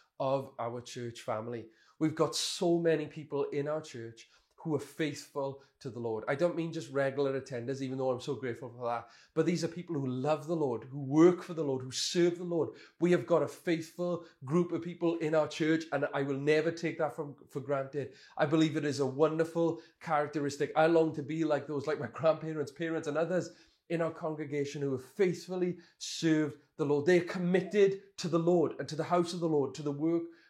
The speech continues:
of the Lord. And that's inspired me in my walk. And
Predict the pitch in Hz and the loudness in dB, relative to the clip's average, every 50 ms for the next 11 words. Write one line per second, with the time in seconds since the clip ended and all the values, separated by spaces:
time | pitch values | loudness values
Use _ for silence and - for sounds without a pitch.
0 | _ _ - 156 131 147 139 143 147 139 131 131 135 170 190 190 190 - - - | _ _ -4 -2 0 0 2 2 2 2 2 2 0 0 -2 -2 -6 -10 -12 -14
1 | _ _ _ _ _ - - 180 165 - - - - - 175 165 160 160 165 165 | _ _ _ _ _ -2 0 0 0 0 -2 -4 0 0 0 2 2 0 -2 -2
2 | 165 165 165 165 - - 156 151 147 147 147 135 - 139 127 127 120 127 135 131 | -2 -2 -2 -4 -4 -4 -4 -4 -4 -4 -8 -12 -12 -12 -12 -10 -8 -8 -8 -8
3 | - - 143 131 | -6 -4 -6 -6